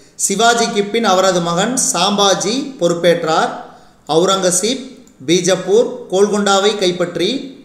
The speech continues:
சாம்பாஜி மற்றும் மகன் சாகுவை கைது செய்தார். அவுரங்கசீப் வந்து பார்த்தீங்கன்னா பீஜப்பூர், கோல்கொண்டாவை கைப்பற்றி சாம்பாஜி மற்றும் அவரது மகன் சாகுவை கைது செய்தார். சாம்பாஜி சிறையிலேயே கொல்லப்பட்டார். அதன் பின்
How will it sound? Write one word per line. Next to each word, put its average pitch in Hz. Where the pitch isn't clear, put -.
சாம்பாஜி 208
மற்றும் 180
மகன் 180
சாகுவை 180
கைது 175
செய்தார். 151
அவுரங்கசீப் 160
வந்து 151
பார்த்தீங்கன்னா 143
பீஜப்பூர், 202
கோல்கொண்டாவை 175
கைப்பற்றி 165
சாம்பாஜி 175
மற்றும் 170
அவரது 160
மகன் 156
சாகுவை 156
கைது 151
செய்தார். 135
சாம்பாஜி 233
சிறையிலேயே 202
கொல்லப்பட்டார். 170
அதன் 170
பின் 190